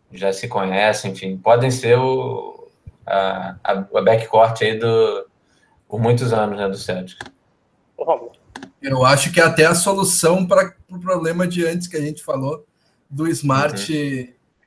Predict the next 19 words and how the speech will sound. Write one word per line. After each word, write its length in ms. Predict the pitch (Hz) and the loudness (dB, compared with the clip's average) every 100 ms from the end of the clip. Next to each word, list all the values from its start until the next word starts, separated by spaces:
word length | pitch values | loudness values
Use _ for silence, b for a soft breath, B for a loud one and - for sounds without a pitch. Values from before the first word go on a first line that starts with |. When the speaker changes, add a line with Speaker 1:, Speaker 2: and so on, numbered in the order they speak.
| - | -10
Speaker 3:
do 80 | 147 | -4
Smart 320 | 147 170 175 | 0 2 0
não 80 | 160 | -2
conseguia 380 | 160 - 101 | -4 0 4
Speaker 1:
É. 40 | 151 | 4
Speaker 3:
liderar 380 | 143 139 139 143 | 4 4 4 4
a 40 | |
segunda 300 | 143 147 147 | 2 -6 -6
unidade. 640 | 135 123 131 160 143 - _ _ _ - | -4 -2 0 0 -4 -16 _ _ _ -14
Speaker 1:
Uhum. 380 | 104 95 98 117 | -14 -10 -12 -10
Speaker 3:
Fultz 420 | - 165 180 175 | -2 0 0 -2
e 40 | |
Smart 380 | 151 135 139 143 | -4 0 0 -2
como 260 | - 147 143 | -4 -2 -2
dupla 320 | 139 147 147 | -2 -4 -4
vindo 220 | 135 135 | -2 -2
do 120 | 135 127 | -2 -4
banco. 520 | 123 135 - 170 175 175 _ _ | -4 -6 -10 -16 -16 -16 _ _
Speaker 1:
Porra. 440 | 101 101 117 110 | -4 -2 -4 -8